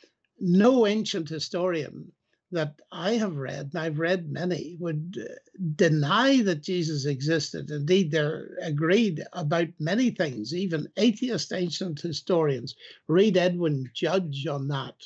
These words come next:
who, who brilliantly assesses the stuff. That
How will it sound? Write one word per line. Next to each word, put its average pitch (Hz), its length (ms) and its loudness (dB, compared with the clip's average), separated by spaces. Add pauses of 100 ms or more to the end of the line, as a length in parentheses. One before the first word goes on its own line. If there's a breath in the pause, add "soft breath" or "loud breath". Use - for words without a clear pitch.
who, 160 80 -14
who 143 680 -6 (120)
brilliantly 180 540 2
assesses 156 640 -4
the 156 80 -10
stuff. - 400 -10 (1400 soft breath)
That 220 380 0